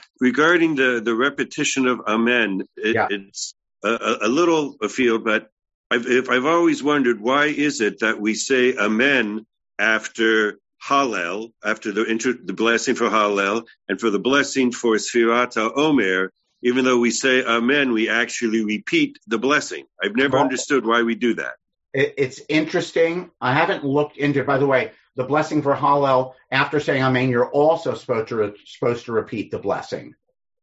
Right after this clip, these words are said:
Speaker 2: The, the
Speaker 1: Yeah.
Speaker 2: Chazan's opening blessing. Right. Meaning, um, yeah, it's an interesting minhag question because, for example, for Sfirat HaOmer, like Hamotzi or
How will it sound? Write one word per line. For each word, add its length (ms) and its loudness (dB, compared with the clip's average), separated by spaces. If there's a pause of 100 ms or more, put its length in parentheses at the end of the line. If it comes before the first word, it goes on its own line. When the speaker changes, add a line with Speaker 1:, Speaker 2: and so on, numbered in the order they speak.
(300)
Speaker 2:
The, 180 -4
the 160 -2
Speaker 1:
Yeah. 120 2
Speaker 2:
Chazan's 480 -4
opening 360 -2
blessing. 320 -4
Right. 360 -2 (340)
Meaning, 640 2 (560)
um, 1040 2 (680)
yeah, 460 0
it's 180 -8
an 120 -2
interesting 640 -2
minhag 920 -2 (260)
question 720 -4 (380)
because, 320 -2
for 120 -2
example, 400 0
for 200 -2
Sfirat 560 0
HaOmer, 720 0 (420)
like 400 0
Hamotzi 920 -2 (800)
or 480 2